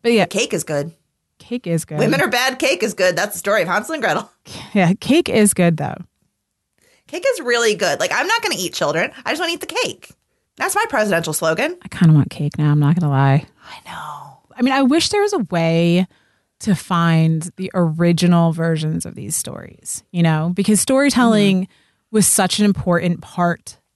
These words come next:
Speaker 1: of earlier civilizations.
Speaker 2: Mm-hmm.
Speaker 1: And there's, uh, you know, this book, Sapiens, where it talks about the ability to tell story is one of the biggest driving things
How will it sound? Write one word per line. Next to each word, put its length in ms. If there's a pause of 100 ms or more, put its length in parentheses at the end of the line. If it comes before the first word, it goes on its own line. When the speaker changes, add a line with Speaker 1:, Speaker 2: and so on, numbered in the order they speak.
(140)
Speaker 1:
of 200
earlier 360
civilizations. 1080 (580)
Speaker 2:
Mm-hmm. 60
Speaker 1:
And 600 (960)
there's, 540
uh, 600 (260)
you 80
know, 200
this 120
book, 200
Sapiens, 640
where 120
it 80
talks 320
about 360 (100)
the 80
ability 460
to 120
tell 260
story 680 (380)
is 320 (760)
one 220
of 60
the 80
biggest 460
driving 400
things 580